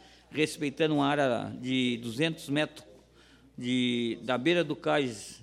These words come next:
ali de Rio Grande, das Corvetas, né, até o Graxa,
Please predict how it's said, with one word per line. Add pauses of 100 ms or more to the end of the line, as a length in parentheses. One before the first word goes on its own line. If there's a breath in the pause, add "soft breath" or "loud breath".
ali
de
Rio
Grande,
das
Corvetas,
né, (760 soft breath)
até
o
Graxa,